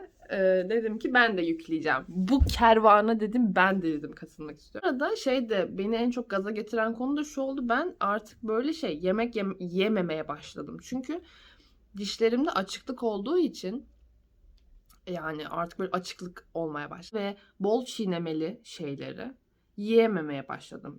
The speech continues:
açıkçası. Öyle söylemek daha mantıklı. Hani bir şey belirtmektense. Hep dişlerimin arasına giriyor ve diş etlerim deli gibi ağrımaya başlıyor. Yani yemek mi yiyorum, kendime zulüm mü çektiriyorum belli değil. Hani öyle bir şey olmaya başladı ve ben bundan çok rahatsız olmaya başladım.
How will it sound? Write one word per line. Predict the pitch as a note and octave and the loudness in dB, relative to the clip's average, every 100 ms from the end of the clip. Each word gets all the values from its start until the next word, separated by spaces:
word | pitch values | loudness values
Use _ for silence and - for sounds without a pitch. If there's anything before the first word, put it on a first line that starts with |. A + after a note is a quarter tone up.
| - | -16
açıkçası. | F3+ - D#3 - | -18 -12 -12 -4
Öyle | F#3+ E3 | -2 -2
söylemek | D#3+ E3 D#3 F3+ F#3 | -6 -8 -6 -8 -8
daha | E3+ D#3+ | -8 -8
mantıklı. | D3+ C#3+ - _ D3+ | -8 -10 -12 _ -12
Hani | D3 D3 - | -10 -10 -12
bir | |
şey | D#3+ D#3+ D#3 | -8 -6 -4
belirtmektense. | D#3+ D#3 D#3 E3 D#3+ E3+ E3 E3+ - A#3+ _ _ _ _ _ _ _ _ _ _ | -4 -4 -6 -12 -12 -12 -12 -10 -12 -14 _ _ _ _ _ _ _ _ _ _
Hep | C4 C#4 G#3+ | -4 -2 -8
dişlerimin | F#3+ A#3 B3+ | -2 0 2
arasına | B3+ B3+ B3+ C#4 | 0 -2 -2 -2
giriyor | B3+ C4+ C4+ | 0 0 0
ve | F#3+ | -2
diş | F3 - | -4 -6
etlerim | A3 A3+ A#3+ B3 G#3+ | -6 -4 0 0 0
deli | G3 A3+ | -2 -2
gibi | B3 | -2
ağrımaya | C#4 C4+ C#4 C#4 C#4 | 2 2 2 2 2
başlıyor. | C4+ C4+ C#4 B3+ | 0 -2 -2 -2
Yani | G#3+ G#3 | -2 0
yemek | A3+ B3+ B3+ | 0 0 -2
mi | A3 | -2
yiyorum, | G#3 G3 | 0 0
kendime | F#3 G#3+ G3+ A3 A3+ | -2 -4 -2 0 0
zulüm | G#3+ G#3 A3 | 0 -2 2
mü | B3 A3+ | 2 2
çektiriyorum | A3 F#3 - F#3 G3+ A#3+ | -4 -10 -4 -2 0 2
belli | F#3+ G3 G3 | 0 0 -2
değil. | D#3+ D3+ - | -2 -2 -8
Hani | E3 D#3+ | -8 0
öyle | F#3 F#3+ | 0 0
bir | F3+ | -4
şey | - E3+ | -6 -6
olmaya | C#3+ C#3+ - | -6 -10 -12
başladı | - - G3+ B3 | -14 -14 -8 -6
ve | A3+ | 0
ben | A#3+ A3+ | 0 0
bundan | G#3+ A#3 A#3+ | 0 -2 -2
çok | G#3 F3 | -6 -6
rahatsız | D3 C#3+ _ | -6 -10 _
olmaya | D#3 D3 D3 - | -10 -10 -12 -12
başladım. | - - - A#3+ | -16 -16 -12 -8